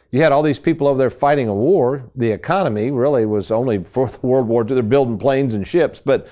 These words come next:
basically there really is no economy here. All these men are all fighting.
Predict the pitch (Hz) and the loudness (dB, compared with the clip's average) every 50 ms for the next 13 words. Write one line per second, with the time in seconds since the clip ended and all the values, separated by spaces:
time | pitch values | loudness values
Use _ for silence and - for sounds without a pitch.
0 | - - - 202 208 196 - - 151 131 123 131 151 165 156 139 120 113 110 101 | -16 -6 0 2 2 2 2 0 0 0 2 2 2 4 4 4 2 2 0 0
1 | 120 123 117 95 85 - - 147 180 165 110 90 82 - 101 104 107 123 120 104 | 0 0 0 -2 -2 -4 -4 -2 -2 -2 -2 -4 -4 -4 -2 0 0 0 0 -2
2 | 90 110 127 127 117 107 98 90 - 143 147 143 113 98 101 123 | -2 -2 -2 -2 -2 -2 -4 -4 -2 0 0 0 0 -2 -6 -8